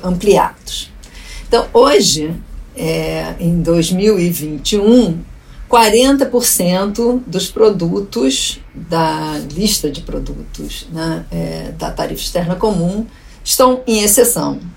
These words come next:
né, não cumprem a me-, a, a, a, a mesma tarifa, né. É, bom,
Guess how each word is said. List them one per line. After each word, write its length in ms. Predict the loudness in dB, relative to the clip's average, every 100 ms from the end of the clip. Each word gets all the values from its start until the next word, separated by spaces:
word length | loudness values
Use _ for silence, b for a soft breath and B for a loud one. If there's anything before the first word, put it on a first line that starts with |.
| -18 -18 -10
né, 120 | -8 -4
não 260 | 0 0
cumprem 640 | 0 0 0 0 -2 -2 -6 -4
a 140 | -2
me-, 520 | 0 -2 -4 -4 -6 -6
a, 140 | -10 -8
a, 80 | -8
a, 640 | -6 -10 -8 -12 -10 -2
a 20 |
mesma 360 | 2 4 2 2
tarifa, 640 | 4 4 2 0 -2 -8 -14 -18 B B B B -6
né. 240 | -6 -8 -8 -2
É, 320 | 0 0 -2 -10 -16 -10 -4
bom, 180 | -4